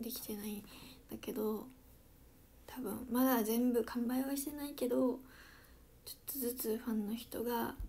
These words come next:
頑張ってくれてるみたいで、ありがたいなって思いますね。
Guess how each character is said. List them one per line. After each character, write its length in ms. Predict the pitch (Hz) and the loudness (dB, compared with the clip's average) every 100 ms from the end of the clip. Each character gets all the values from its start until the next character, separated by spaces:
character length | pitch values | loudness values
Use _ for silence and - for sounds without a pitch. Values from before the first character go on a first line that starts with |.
| - - - - - | -10 -20 -20 -16 -4
頑 160 | 254 214 | -2 0
張 60 | |
っ 40 | 240 | -4
て 220 | - 262 | -8 -8
く 140 | 254 247 | -8 -8
れ 80 | |
て 160 | 240 226 | -6 -6
る 80 | 262 | -4
み 120 | 240 220 | -6 -4
た 120 | - | -6
い 140 | 226 | -6
で、 220 | - - - - - - - - - - - - - - - - - - - - - - - - | -6 -6 -8 -14 -20 -20 -20 -20 -20 -20 -20 -20 -20 -20 -20 -20 -10 -10 -10 -20 -20 -20 -18 -8
あ 40 | |
り 120 | 240 | -4
が 80 | 240 226 | -4 -2
た 160 | 254 | 0
い 100 | 240 | 2
な 220 | 220 247 | 4 4
っ 40 | 262 | 4
て 200 | 254 208 | 2 0
思 160 | 208 226 | 4 4
い 60 | |
ま 160 | 240 240 | 4 2
す 140 | - | 0
ね。 360 | 202 214 226 | -2 -2 -2